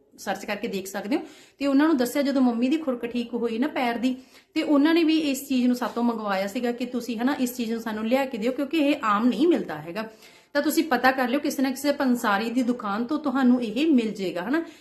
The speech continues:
ਇਹਨੂੰ ਤੁਸੀਂ ਵੀਹ ਤੀਹ ਰੁਪਏ ਦਾ ਲੈ ਆਉਣਾ, ਥੋੜ੍ਹਾ ਜਿਹਾ ਦਿੰਦੇ ਨੇ ਇਹ, ਵੀਹ ਇੱਕ ਰੁਪਏ ਦਾ। ਇਹ ਬਿਲਕੁਲ ਕਾਲਾ ਹੁੰਦਾ, ਜਿਵੇਂ ਕਿ ਕਾਲਾ ਮਗਲੈਲ ਨਹੀਂ ਹੁੰਦਾ, ਆਪਾਂ ਕਾਲਾ ਤੇਲ ਕਹਿ ਦਿੰਦੇ ਆ,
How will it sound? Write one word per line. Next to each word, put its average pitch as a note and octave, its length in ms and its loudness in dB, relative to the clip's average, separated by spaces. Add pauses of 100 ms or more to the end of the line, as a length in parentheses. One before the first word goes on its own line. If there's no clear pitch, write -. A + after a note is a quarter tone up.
(120)
ਇਹਨੂੰ D4 200 4
ਤੁਸੀਂ D4+ 200 -2
ਵੀਹ C4 200 2
ਤੀਹ E4 160 2
ਰੁਪਏ D4+ 240 2
ਦਾ C4 80 4
ਲੈ A#3 180 0
ਆਉਣਾ, A#3+ 220 -2
ਥੋੜ੍ਹਾ C4 300 0
ਜਿਹਾ D#4+ 140 0
ਦਿੰਦੇ F3 300 -4
ਨੇ G3 60 -4
ਇਹ, G#3+ 140 -4
ਵੀਹ A#3 280 -2
ਇੱਕ C4 140 -8
ਰੁਪਏ B3+ 220 -2
ਦਾ। C#4+ 80 2
ਇਹ E4 60 2
ਬਿਲਕੁਲ C#4 340 -2
ਕਾਲਾ G#3+ 380 0
ਹੁੰਦਾ, A3 200 -4
ਜਿਵੇਂ A#3+ 240 2
ਕਿ C4+ 120 -4
ਕਾਲਾ A3+ 280 -2
ਮਗਲੈਲ G#3 480 0
ਨਹੀਂ G4 120 2
ਹੁੰਦਾ, D4+ 180 2
ਆਪਾਂ C#4+ 180 -2
ਕਾਲਾ G#3+ 280 2
ਤੇਲ G3+ 280 -2
ਕਹਿ G3 200 -4
ਦਿੰਦੇ A#3+ 220 2
ਆ, A#3 60 0